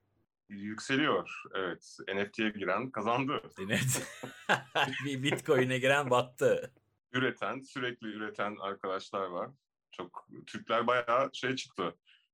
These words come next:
Speaker 1: N F T'de. Ne
Speaker 2: Cevval.
Speaker 1: diyeyim? Hızlı çıktı. Evet, cevval çıktı. Çatır çatır projeler yapıyorlar.
Speaker 2: Maşallah.
Speaker 1: Güzel komüniteler kuruyorlar.
Speaker 2: Onunla da ilgili bir güncelleme bölümü yaparız. N F T'de ne
Speaker 1: Yaparız.
Speaker 2: oldu?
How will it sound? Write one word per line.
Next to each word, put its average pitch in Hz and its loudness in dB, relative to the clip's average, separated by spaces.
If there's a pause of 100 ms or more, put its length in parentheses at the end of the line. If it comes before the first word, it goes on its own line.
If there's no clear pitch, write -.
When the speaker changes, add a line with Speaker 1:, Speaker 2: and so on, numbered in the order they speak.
Speaker 1:
N 90 -2
F 90 -10
T'de. 80 -4 (140)
Ne 98 -6
Speaker 2:
Cevval. 101 2
Speaker 1:
diyeyim? 95 4
Hızlı 101 -2
çıktı. - -8
Evet, 87 0
cevval 95 2
çıktı. - -4 (100)
Çatır 113 -6
çatır - -6
projeler 101 0
yapıyorlar. 98 0 (100)
Speaker 2:
Maşallah. 95 -4
Speaker 1:
Güzel 98 2
komüniteler 104 -2
kuruyorlar. 92 -4 (200)
Speaker 2:
Onunla 123 0
da 117 2
ilgili 110 -4
bir 110 -6 (100)
güncelleme 104 2
bölümü 104 -4
yaparız. 113 -4
N 90 -6
F 87 -14
T'de 90 -6
ne 90 -4
Speaker 1:
Yaparız. 90 -2
Speaker 2:
oldu? 80 -10